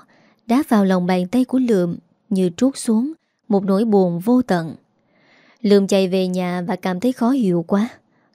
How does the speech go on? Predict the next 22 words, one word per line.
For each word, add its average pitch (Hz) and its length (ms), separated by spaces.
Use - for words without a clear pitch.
Nó 247 120
mở 190 320
thơ 202 260
ra 185 160
xem. 196 260
Những 208 200
dòng 208 200
chữ 196 180
mềm 196 400
mại, 156 360
được 202 200
nắn 233 200
nót 320 280
kỹ 202 220
càng, 180 400
hiện 185 320
ra 262 320
trong 262 180
tờ 185 160
giấy 208 500
màu 180 200
vàng 175 300